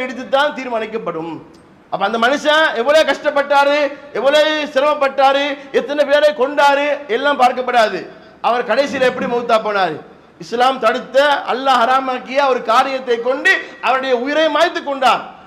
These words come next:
அதனால் அவர் நரகவாசி ஆயிட்டார். அப்ப அதுக்கு முன்னாடி தொழுதிருப்பாரு, அதுக்கு முன்னாடி பல யுத்த காலங்கள்ல கலந்து கொண்டிருப்பாரு. ஆனால் அவருடைய நிலை என்ன? அவருடைய நிலை கடைசியிலே மாறுகிறது. இப்படி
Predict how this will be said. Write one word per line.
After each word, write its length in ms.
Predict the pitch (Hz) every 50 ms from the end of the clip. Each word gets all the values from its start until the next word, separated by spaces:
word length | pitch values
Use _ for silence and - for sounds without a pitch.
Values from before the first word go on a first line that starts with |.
| - -
அதனால் 380 | - 180 220 233 233 254 277 -
அவர் 220 | 320 302 294 254
நரகவாசி 500 | 226 214 233 233 240 226 214 202 - 170 190 175
ஆயிட்டார். 340 | 165 156 151 151 139 120 - - - - _ - - -
அப்ப 140 | 196 214
அதுக்கு 200 | 226 285 311 294 302
முன்னாடி 240 | 294 294 294 294 285 -
தொழுதிருப்பாரு, 640 | 254 277 302 302 302 294 285 285 285 285 277 285 294 277 285 - - -
அதுக்கு 240 | - 262 294 311 - 285
முன்னாடி 220 | 285 294 302 294 -
பல 160 | 262 269 285
யுத்த 200 | 277 277 269 302 294
காலங்கள்ல 400 | 285 285 294 294 294 285 285 -
கலந்து 280 | 226 254 285 311 302
கொண்டிருப்பாரு. 640 | 285 285 285 285 294 269 240 285 285 285 285 311 311 285 277 - - - - - - -
ஆனால் 280 | - - 233 262 269 277
அவருடைய 320 | 262 262 254 240 247 233
நிலை 200 | 220 247 269 277 269
என்ன? 420 | 269 269 262 262 285 302 311 - - - - - - - - - - - _ _ - 175
அவருடைய 360 | 220 247 247 240 226 233 226
நிலை 260 | 220 226 240 277 294 311 302 - -
கடைசியிலே 480 | 208 240 269 269 - 233 233 262 277
மாறுகிறது. 840 | 254 220 208 214 208 190 185 175 160 160 170 180 175 165 - - - - - - _ _ _ -
இப்படி 400 | - 240 202 - 262 302 302 311